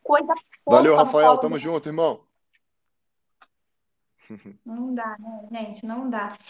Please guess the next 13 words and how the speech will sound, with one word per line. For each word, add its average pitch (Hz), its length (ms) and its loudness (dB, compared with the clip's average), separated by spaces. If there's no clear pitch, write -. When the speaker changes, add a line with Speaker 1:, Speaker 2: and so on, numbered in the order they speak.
Speaker 1:
Ó, 262 180 8
Rafael 277 720 6
Moraes, 247 440 4
"Boa 277 220 4
noite, 285 300 -4
meu 285 100 -6
amigo 269 260 -8
César. 220 720 -2
Abraço 233 500 0
diretamente 262 680 -2
de 247 100 -10
Curitiba, 240 920 -6
Paraná." 202 480 -12